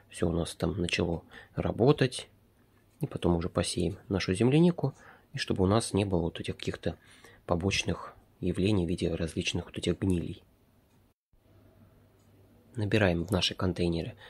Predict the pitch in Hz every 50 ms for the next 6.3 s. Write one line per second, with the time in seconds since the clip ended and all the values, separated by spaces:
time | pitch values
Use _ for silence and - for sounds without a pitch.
0 | - - _ - 92 92 95 123 147 151 - - - - - - - - - -
1 | - - - - 104 92 98 95 87 85 - - - 90 85 92 - - - 92
2 | 90 85 - - - 87 - - - _ _ - _ _ _ _ _ _ _ _
3 | _ _ _ _ _ _ _ _ _ - - - - - - 101 98 104 90 90
4 | 85 - 80 - - 78 - - - - - - 92 101 143 151 151 113 101 87
5 | 85 - _ - 120 110 - - 110 101 95 92 85 - - - - - - 127
6 | 143 160 135 117 131